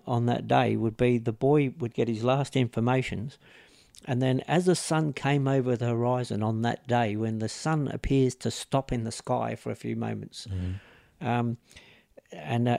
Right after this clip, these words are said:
Speaker 1: that's that moment where it's the closest point on Earth to sun,
Speaker 2: Mm-hmm,
Speaker 1: where
Speaker 2: mm-hmm.
Speaker 1: the, where the sun's rays hit land, you know.
Speaker 2: Mm-hmm.
Speaker 1: Uh, what would happen there would be just before,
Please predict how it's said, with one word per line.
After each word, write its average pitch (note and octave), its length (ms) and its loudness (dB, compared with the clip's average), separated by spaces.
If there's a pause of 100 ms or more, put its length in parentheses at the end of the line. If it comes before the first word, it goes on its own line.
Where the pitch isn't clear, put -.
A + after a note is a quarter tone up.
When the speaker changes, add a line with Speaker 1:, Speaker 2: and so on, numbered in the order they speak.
(100)
Speaker 1:
that's D3 320 0
that - 240 0
moment B2+ 380 0
where A2+ 140 0
it's A2 120 -4
the A#2 80 -2
closest C#3 540 0
point C3 300 4
on A#2+ 120 2
Earth C3 360 0 (160)
to A2+ 140 0
sun, B2+ 500 2
Speaker 2:
Mm-hmm, G2 240 0
Speaker 1:
where A#2 180 2
Speaker 2:
mm-hmm. F#2 100 0
Speaker 1:
the, A#2 200 2
where A2+ 180 -4
the A2 100 -4
sun's B2+ 340 -4
rays A#2 320 0
hit B2+ 240 0
land, A2+ 380 2
you A2+ 80 -4
know. B2+ 120 -4 (140)
Speaker 2:
Mm-hmm. F#2 200 -2 (480)
Speaker 1:
Uh, B2 140 0
what D#3+ 240 2
would E3+ 140 4
happen C#3 320 4
there C3+ 220 4
would A2+ 160 0
be A#2 240 2 (560)
just F#3 360 0
before, D#3+ 580 2